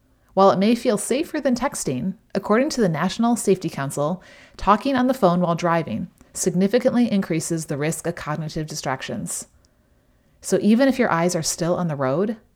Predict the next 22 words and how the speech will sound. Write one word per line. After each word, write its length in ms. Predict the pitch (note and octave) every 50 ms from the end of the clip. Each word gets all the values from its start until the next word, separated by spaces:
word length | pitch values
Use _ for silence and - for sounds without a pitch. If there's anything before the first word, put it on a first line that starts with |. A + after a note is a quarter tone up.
| _ _ _ _ _ _ _ -
drivers 520 | - E3+ E3 F#3 F#3 G#3+ B3 C4 B3 -
have 120 | G3 F3+
been 100 | E3 E3
shown 280 | D#3+ - - D#3+ E3 F3
to 100 | - F#3
notice 320 | E3+ D3+ D3+ D#3+ E3+ -
about 180 | - - A2 -
half 380 | - - - F3+ F#3 G3 - -
of 120 | - E3+
their 120 | F3+ E3+
driving 320 | D#3+ E3 D3+ D3+ D3 D3+ D3+
environment, 560 | D3 C#3 C#3 C3 C3 C3 C3 C3+ - - - -
including 360 | D#3+ D#3 - F3+ F3+ F3+ F3+
traffic 280 | F3 - D3+ D3+ - G3+
signals, 560 | - B3 A#3+ A3 A#3+ A#3+ B3 B3 B3 - - _ _ _
signs, 640 | - - - - D#3+ D#3 D3+ D#3 D#3 D#3 D#3+ D3+ - -
and 420 | F3+ G3+ A3+ B3+ D4+ D#4+ - - - _ _ _ - - -
the 80 | G3+
proximity 580 | G3 - E3+ E3 - - - E3 D#3+ D#3 D3+ D3+
of 100 | C#3+ C#3+
other 160 | C3 - -
drivers. 520 | - - - - - - - - - -